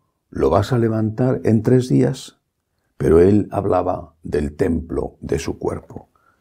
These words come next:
Y cuando resucitó de entre los muertos, los discípulos se acordaron de que lo había dicho y creyeron a la Escritura y a la palabra que había dicho Jesús.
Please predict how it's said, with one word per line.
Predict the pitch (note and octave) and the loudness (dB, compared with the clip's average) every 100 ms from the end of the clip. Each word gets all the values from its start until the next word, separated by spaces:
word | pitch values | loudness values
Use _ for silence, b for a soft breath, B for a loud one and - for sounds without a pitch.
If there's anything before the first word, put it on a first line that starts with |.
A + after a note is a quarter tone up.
| - | -4
Y | D#2+ | 4
cuando | G#2 F#2+ | 6 8
resucitó | F2+ F2+ F#2+ E2 E2 F2 | 6 4 0 0 2 4
de | F2 | 2
entre | F2 F2 | 0 0
los | D#2+ E2 | 0 0
muertos, | G2+ G#2 G#2+ G2 - b b b b | 0 0 -4 -6 -8 b b b b
los | F2 D#2+ | 0 2
discípulos | F2+ - G2+ A#2+ A2 A#2+ | 0 0 2 2 2 0
se | |
acordaron | G2+ G#2 G2+ A#2+ B2 B2 | 0 0 2 2 2 0
de | - | -2
que | E2+ | -2
lo | D#2 | -2
había | D#2+ D#2+ E2+ | -2 -2 -2
dicho | A2 - - - b b b | -4 -6 -8 -10 b b b
y | F2 | -6
creyeron | D2+ D#2+ D#2+ A2+ A2 F#2+ | -2 0 2 2 2 0
a | E2+ | 0
la | |
Escritura | D#2+ D#2+ - D2+ - A2+ G#2 G2+ | -2 -4 -6 -8 -4 -2 0 0
y | E2 | 0
a | |
la | D#2 D2+ | -2 -2
palabra | E2 F2+ F2+ E2+ | -4 -2 -2 -4
que | - D#2 | -4 -2
había | D#2 C2+ | -2 -2
dicho | C2 - D#2+ | -4 -8 -10
Jesús. | - - - - - | -10 -12 -12 -14 -20